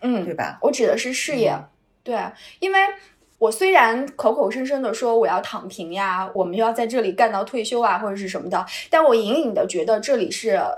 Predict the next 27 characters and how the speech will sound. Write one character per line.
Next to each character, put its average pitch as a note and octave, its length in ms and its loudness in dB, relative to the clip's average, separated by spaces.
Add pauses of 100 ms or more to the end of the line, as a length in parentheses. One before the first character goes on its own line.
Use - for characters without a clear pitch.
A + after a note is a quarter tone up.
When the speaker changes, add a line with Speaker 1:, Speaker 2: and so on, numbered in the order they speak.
Speaker 1:
埋 G#3+ 240 0
藏 - 320 -8
了 F#3 140 -4
一 E3+ 100 -10
个 F#3+ 420 -2
焦 A3+ 260 2
虑 A#3+ 340 -4
跟 G3 360 -2
自 C4+ 120 -6
我 A3+ 120 2
谴 A3 240 -6
责 - 160 -6
在 G3+ 200 0
里 F3+ 100 -6
头 - 220 -16
的， - 120 -8
因 A#3 120 -6
为 C4 80 -2
我 A3+ 180 -2
觉 A3+ 160 -4
得 G3 160 -2
我 F3+ 160 -4
不 G#3+ 140 -8
应 A3 120 -6
该 G#3+ 160 -2
这 A3 140 -2
样 - 180 -4